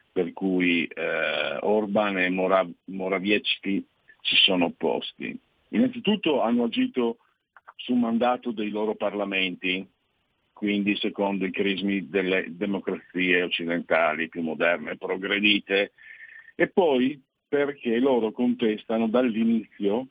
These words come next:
e lo sapevano tutti a Bruxelles, quella, mm, il, il meccanismo per, eh,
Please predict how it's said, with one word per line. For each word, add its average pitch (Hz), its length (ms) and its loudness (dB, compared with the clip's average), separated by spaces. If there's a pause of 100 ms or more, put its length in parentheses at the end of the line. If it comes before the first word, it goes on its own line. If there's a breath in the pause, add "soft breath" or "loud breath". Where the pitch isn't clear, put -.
(120)
e 82 120 -4
lo 95 80 0
sapevano 101 520 0
tutti 104 280 0
a 87 40 -2
Bruxelles, 90 640 2 (880 loud breath)
quella, 156 800 2
mm, 135 760 -6 (100)
il, 143 420 2
il 143 120 0
meccanismo 135 1080 0 (360)
per, 117 320 0 (720)
eh, 90 1080 0